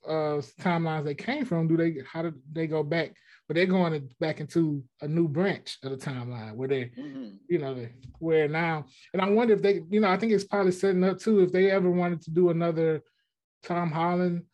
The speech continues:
Speaker 1: or Andrew Garfield based Spider-Man, they can actually go back to it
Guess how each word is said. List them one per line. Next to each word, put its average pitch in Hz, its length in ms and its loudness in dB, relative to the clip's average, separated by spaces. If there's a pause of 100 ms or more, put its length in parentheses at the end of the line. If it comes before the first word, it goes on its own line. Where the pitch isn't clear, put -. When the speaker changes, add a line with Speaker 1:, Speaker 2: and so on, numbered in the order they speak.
(100)
Speaker 1:
or 175 280 -2
Andrew 165 320 -2
Garfield 156 480 -2
based 156 200 -2
Spider-Man, 160 680 -2 (380)
they 180 100 0
can 180 100 0
actually 180 220 0
go 165 120 0
back 160 240 0
to 180 240 6
it 160 180 0